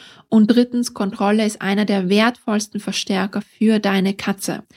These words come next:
Sicherheit wächst dort, wo sie freiwillig handeln, Abstand herstellen und jederzeit Nein sagen darf.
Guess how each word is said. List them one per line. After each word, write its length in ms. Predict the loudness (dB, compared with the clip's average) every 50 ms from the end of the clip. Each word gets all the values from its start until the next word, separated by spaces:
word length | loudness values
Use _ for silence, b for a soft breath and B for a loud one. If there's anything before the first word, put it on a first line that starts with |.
| B B B B B B
Sicherheit 520 | 2 2 2 2 2 0 2 2 2 2
wächst 300 | 0 -4 -4 -4 -4 -2
dort, 240 | 0 0 0 0 -2
wo 80 | -4 -4
sie 140 | -4 -4 -6
freiwillig 800 | -6 -8 -2 0 0 2 2 0 0 0 -2 -2 -4 -6 -6 -2
handeln, 500 | -2 0 0 0 0 0 -2 -2 -4 -4
Abstand 460 | -4 -4 -4 -8 -8 -8 -10 -6 -4
herstellen 420 | -4 -4 -4 -4 -4 -4 -2 -2
und 140 | -2 -2 -4
jederzeit 500 | -4 -4 -4 -4 -4 -4 -6 -6 -4 -2
Nein 420 | -2 0 2 2 4 4 2 0
sagen 300 | 0 -2 -4 -4 -6 -8
darf. 340 | -10 -10 -12 -14 -18 -20 _